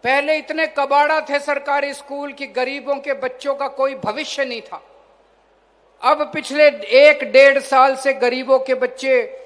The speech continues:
आईआईटी में जा रहे हैं, इंजीनियर बन रहे हैं, डॉक्टर बन रहे हैं, वकील बन रहे हैं। पंजाब के लोगों ने कभी सोचा नहीं था कि इस तरह का भी, इस तरह की भी सरकार आ सकती है।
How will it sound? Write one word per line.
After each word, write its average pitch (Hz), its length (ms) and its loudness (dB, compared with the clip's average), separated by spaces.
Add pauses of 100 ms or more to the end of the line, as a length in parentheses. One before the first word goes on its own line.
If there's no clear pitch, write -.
(500)
आईआईटी 285 480 2
में 277 160 -2
जा 254 160 2
रहे 262 140 2
हैं, 254 160 -4
इंजीनियर 285 560 0
बन 262 160 0
रहे 254 220 0
हैं, 254 240 -4
डॉक्टर 269 420 2
बन 269 140 -2
रहे 269 220 -2
हैं, 269 80 -4
वकील 294 500 -6
बन 294 140 0
रहे 262 300 -4
हैं। 190 200 -10 (2000)
पंजाब 233 440 0
के 247 80 2
लोगों 240 240 2
ने 240 100 -4
कभी 233 240 -4
सोचा 220 360 0
नहीं 202 160 -6
था 202 120 -6
कि 196 160 -8
इस 190 140 -12
तरह 202 160 -4
का 196 140 -4
भी, 185 220 -6
इस 185 260 -14
तरह 190 140 -4
की 185 140 -10
भी 175 100 -12
सरकार 165 420 -10
आ 160 80 -8
सकती - 360 -20
है। - 220 -20